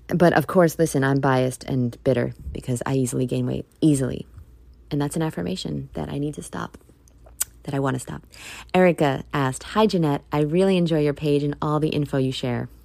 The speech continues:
Thank you so much, Erica. I appreciate that. "I wanted to ask if you could explain more about your gravity col-, colonic experience. I live in L A and found a place to do it, but I'm kinda nervous about going through with it. More info and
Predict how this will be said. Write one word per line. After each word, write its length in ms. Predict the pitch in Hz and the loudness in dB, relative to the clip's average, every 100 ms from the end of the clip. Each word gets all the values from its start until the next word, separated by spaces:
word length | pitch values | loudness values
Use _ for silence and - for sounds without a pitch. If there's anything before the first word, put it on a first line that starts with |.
| - | -8
Thank 160 | 143 147 | -6 -6
you 60 | |
so 220 | - - | -8 -4
much, 200 | 143 139 - | -2 -2 -4
Erica. 400 | 135 131 131 131 | -4 -4 -6 -6
I 80 | 139 | -6
appreciate 480 | 131 151 143 135 131 | -6 -6 -2 -2 -2
that. 260 | 131 135 - - - - - - - | -4 -6 -12 -20 -20 -20 -20 -8 -2
"I 80 | |
wanted 280 | 156 190 226 | 0 2 2
to 120 | 214 | 2
ask 160 | 165 160 | 0 0
if 120 | 151 | -2
you 100 | 160 | -2
could 140 | 165 156 | 2 0
explain 480 | - - 165 160 | 0 -4 0 2
more 240 | 156 160 185 | 2 2 0
about 320 | 170 156 - | 2 0 0
your 140 | 156 | -2
gravity 520 | 131 151 156 175 196 202 | -2 0 2 2 2 0
col-, 280 | - - - - | -2 -12 -12 -4
colonic 400 | 156 147 147 - | 0 2 2 -2
experience. 600 | - - - 127 131 131 - | -6 -6 -2 -2 -2 -6 -4
I 60 | |
live 160 | 147 165 | -2 0
in 80 | 196 | 2
L 160 | 190 | 2
A 160 | 160 147 | 2 0
and 160 | 147 - | -4 -6
found 240 | 147 160 | -2 -2
a 40 | |
place 220 | 165 160 151 | -2 -4 -2
to 80 | |
do 140 | 143 139 | -2 0
it, 140 | 135 | 0
but 120 | 139 | -2
I'm 160 | 131 131 | -2 -4
kinda 300 | - 160 165 | -4 -2 0
nervous 340 | 151 139 139 | 0 0 -2
about 300 | - 139 127 | -2 -2 -2
going 240 | 139 135 127 | -2 -2 -2
through 220 | - 135 | -2 -2
with 180 | 127 - | -2 -6
it. 120 | - - - - - - | -12 -14 -20 -20 -14 -2
More 240 | 165 202 - | 2 2 2
info 320 | 185 180 | -2 0
and 100 | 165 | 0